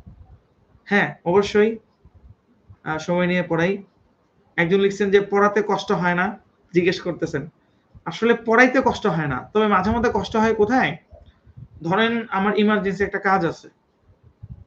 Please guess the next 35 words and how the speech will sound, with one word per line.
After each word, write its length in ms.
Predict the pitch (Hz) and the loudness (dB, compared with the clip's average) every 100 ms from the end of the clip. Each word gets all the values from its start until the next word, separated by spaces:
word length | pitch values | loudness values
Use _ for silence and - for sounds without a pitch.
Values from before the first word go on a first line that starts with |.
| _ - - | _ -14 -4
হ্যাঁ, 280 | 196 185 - _ _ - - - - - - | -2 -2 -6 _ _ -20 -20 -20 -20 -18 -6
তো 440 | 185 185 185 - - - _ - - - | -2 0 -2 -4 -10 -20 _ -20 -18 -4
ওই 100 | 190 | 0
কাজ 400 | 202 220 240 214 | 2 4 4 4
বাদ 260 | 202 233 185 | 0 -2 -2
দিয়ে 120 | 233 | -2
অনেক 140 | 214 208 | 0 0
সময় 180 | 220 | -4
ক্লাসে 340 | 214 185 180 202 | -2 -2 0 -2
উপস্থিত 420 | 175 170 190 185 | -2 -4 -4 -2
হতে 140 | 175 | -2
হয়, 260 | 160 156 170 - - | -2 -4 -8 -12 -10
সে, 280 | - 190 170 | -2 0 0
সে 180 | - 185 | -4 -4
সময় 180 | 196 | -4
একটু 140 | 185 175 | -6 -6
খারাপ 280 | 170 170 165 | -4 -4 -2
লাগে। 240 | 151 160 - - - _ - _ | -4 -4 -8 -20 -20 _ -20 _
অনেক 160 | 185 180 | -8 -6
সময় 180 | 208 190 | -4 -2
দেখা 260 | 185 185 | -2 -2
যায় 160 | 190 180 | -2 -2
যে 220 | 185 180 - _ _ _ _ _ _ _ _ _ _ - | -2 -4 -6 _ _ _ _ _ _ _ _ _ _ -4
মুড 240 | 165 175 | 0 0
ভালো 200 | 160 175 | -2 -2
লাগতেছে 360 | 180 175 175 180 | 0 -2 -4 -6
না 60 | 170 | -6
বা 100 | 160 | -4
শরীরটা 320 | - 180 170 | -4 -2 -2
একটু 160 | - | -4
খারাপ 280 | 175 175 170 | -6 -4 -2
লাগতেছে, 320 | 175 170 - | -4 -4 -10
তারপরেও 440 | 170 170 165 185 185 | -4 -4 -2 -4 -2
পড়াইতে 340 | 165 160 151 | -2 -2 -2
হয়, 220 | 151 151 | -6 -6